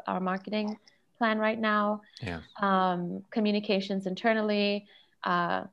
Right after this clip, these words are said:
Speaker 1: the brand, and, um, she does weigh in with a few, uh, business operations things. So she'll follow up on things, chase people down.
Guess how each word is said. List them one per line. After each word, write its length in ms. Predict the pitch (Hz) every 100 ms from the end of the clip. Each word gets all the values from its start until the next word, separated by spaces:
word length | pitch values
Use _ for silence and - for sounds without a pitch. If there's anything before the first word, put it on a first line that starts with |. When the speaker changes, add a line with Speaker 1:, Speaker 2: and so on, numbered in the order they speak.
| _
Speaker 1:
the 100 | 185
brand, 680 | 175 185 180 180 185 190 196 _ _ _ _ -
and, 400 | 190 175 175 180
um, 420 | 170 165 180 180 _
she 280 | - 220 180 - _
does 280 | 208 208 208
weigh 240 | 190 180 175
in 340 | - 180 175
with 260 | 175 175 -
a 80 | 180
few, 720 | - 185 180 180 175 170 -
uh, 240 | - 78 69 -
business 800 | 180 180 180 170 - - - - -
operations 920 | 170 - 170 165 - 165 165 180 -
things. 340 | - - - - -
So 100 | -
she'll 280 | - 170
follow 300 | 165 185 185 185
up 120 | -
on 120 | 175
things, 340 | 175 170 175
chase 300 | - 175 170 -
people 260 | 180 175
down. 460 | 165 156 151 156